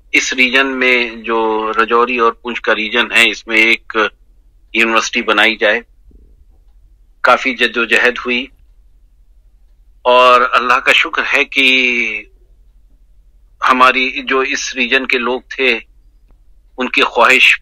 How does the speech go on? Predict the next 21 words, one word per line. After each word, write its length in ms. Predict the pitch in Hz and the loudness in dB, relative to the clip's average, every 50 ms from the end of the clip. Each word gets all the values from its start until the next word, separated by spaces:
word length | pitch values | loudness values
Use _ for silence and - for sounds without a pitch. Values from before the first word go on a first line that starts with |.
| - | -6
पूरी 220 | - 120 120 123 123 | -10 -2 0 0 0
हुई 320 | - - 123 127 123 123 | 0 -4 -2 -2 -2 -2
और 380 | 123 - - 120 117 117 117 113 113 113 113 113 113 113 113 110 107 107 104 - - - _ - - _ - _ - | -2 -4 -2 2 4 4 4 4 4 2 2 2 2 2 0 -2 -4 -6 -10 -12 -18 -20 _ -20 -20 _ -20 _ 0
बाबा 280 | 110 113 113 120 123 117 | 2 2 4 6 4 4
गुलाम 340 | 110 117 117 117 117 120 | 4 4 4 4 4 4
शाह 200 | 117 - 127 117 | 2 2 2 2
बादशाह 440 | 110 107 110 107 107 - - 120 117 | 2 2 2 2 2 2 0 0 -2
university 720 | 117 110 107 107 107 107 104 - - - 120 113 110 110 _ _ - _ - - _ - _ _ _ _ - _ _ _ - - _ - _ _ - _ - _ - - _ - _ _ | -2 -4 -6 -6 -6 -8 -8 -8 -8 -6 -4 -6 -6 -6 _ _ -20 _ -20 -20 _ -20 _ _ _ _ -20 _ _ _ -20 -20 _ -20 _ _ -20 _ -20 _ -20 -20 _ -20 _ _
का 120 | - 107 107 | 4 4 4
कयाम 380 | - - 110 107 104 113 117 | 4 4 2 4 4 2 2
हुआ। 320 | 113 120 117 120 123 135 - _ _ - _ - _ _ - _ - _ - _ _ - _ _ - _ - _ - - _ - _ - _ _ _ _ | -2 -4 -2 0 0 -2 -2 _ _ -20 _ -20 _ _ -20 _ -20 _ -20 _ _ -20 _ _ -20 _ -20 _ -20 -20 _ -20 _ -20 _ _ _ _
दो 160 | - 180 208 | -2 0 0
चीजें 360 | 202 - 196 190 165 180 180 - | 2 0 -2 0 0 -2 -2 0
थीं 220 | - 151 165 190 - _ - _ - - _ - _ _ - _ - _ - - _ - _ - - - - _ _ _ - - _ | 0 -2 -2 -2 -6 _ -20 _ -20 -20 _ -20 _ _ -20 _ -20 _ -20 -20 _ -20 _ -20 -20 -20 -20 _ _ _ -20 -14 _
कि 100 | - 165 - | -6 0 0
एक 200 | 160 165 165 - - | 0 0 0 -2 -2
तो 100 | 196 185 | 0 0
university 460 | - 143 135 135 131 - - - 175 | 0 0 -2 -4 -4 -4 -4 -8 -6
का 140 | - - 151 | 0 0 0
कयाम 360 | - - 113 110 107 123 143 | 2 2 2 4 4 2 2
हो, 280 | 139 135 147 180 - | -2 -8 -10 -10 -10